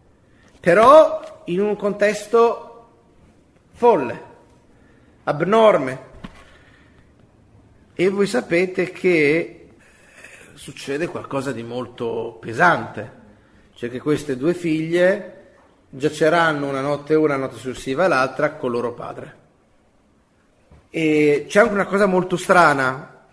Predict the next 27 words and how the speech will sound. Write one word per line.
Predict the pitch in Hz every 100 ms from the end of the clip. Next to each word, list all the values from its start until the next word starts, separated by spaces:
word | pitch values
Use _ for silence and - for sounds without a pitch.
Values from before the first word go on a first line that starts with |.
| _
che | - 131
fa | - 131 131 131 123 120 113
veramente | 127 127 135 143 135
interrogare | - 123 120 131 127
gli | 117
esegeti, | 117 123 117 117 110 117
è | 139
che | 165
il | 156 151 151 147
padre | 160 170 170 143
viene | 139 135
fatto | 160 160 151
ubriacare. | 131 123 - 110 - - _ _ _ _ _ _ _
E | -
la | 175
domanda, | 196 208 165 180 196 190 190 190 - - - - _
ovviamente, | - 123 135 165 147
è |
fatto | 127 143 135
ubria-, | 127 110 131 117
ubriacare | 117 123 120 135 143
perché | - 110 - 117 - - -
se | -
no | -
si | -
sarebbe | - 110 113 113
opposto, | 113 175 147 - 117 107 - _